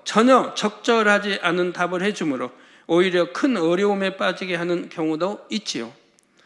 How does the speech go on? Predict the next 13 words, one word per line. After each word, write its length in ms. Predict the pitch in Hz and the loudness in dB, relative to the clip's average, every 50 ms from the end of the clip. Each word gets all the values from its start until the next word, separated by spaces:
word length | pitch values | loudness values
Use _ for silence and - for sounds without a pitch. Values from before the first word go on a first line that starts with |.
| _ _ _ _ _ _ _ _ _ _ _ _ _ _ - | _ _ _ _ _ _ _ _ _ _ _ _ _ _ 2
혹은 300 | 240 262 254 311 269 226 | 4 4 4 4 2 4
입에서 420 | 208 208 196 226 233 226 - 208 | 2 2 4 4 4 4 2 0
내지 280 | 190 190 202 202 196 196 | 0 0 0 0 0 0
말아야 380 | 185 165 170 175 196 202 202 185 | 0 2 2 2 2 2 2 2
할 200 | - 202 208 196 | 0 0 0 0
말, 320 | 170 147 135 123 - - - _ _ _ _ - | 0 -2 -2 -4 -8 -14 -20 _ _ _ _ -2
악한 500 | 156 170 170 - - 208 196 190 180 175 | -2 -2 0 2 0 2 2 2 2 2
말을 460 | 170 175 175 170 175 170 165 170 - | 4 4 4 2 2 0 -2 -2 -4
전함으로 720 | - - 180 180 185 180 175 165 156 151 170 175 160 - - | -2 -2 0 2 2 2 2 2 2 2 0 0 0 -4 -10
상대를 720 | - - - 220 226 233 226 202 190 170 170 185 190 - | -10 -4 -2 -2 -2 -2 -2 -2 -2 -2 -2 -2 -4 -4
실족시키는 960 | 190 - - 233 214 - 233 214 208 - - - - - 190 190 190 196 - - - - | -6 -8 -8 -6 -4 -2 -4 -4 -2 -4 -8 -8 -6 -4 -2 -2 -2 -4 -4 -10 -10 -4
일도 640 | 180 175 175 170 165 170 175 175 175 175 - - - - | -4 0 0 0 0 0 0 0 0 -2 -6 -12 -12 -8
있습니다. 540 | 214 196 - 226 196 147 127 127 139 135 | -6 -4 -4 -4 -4 -4 -6 -8 -14 -18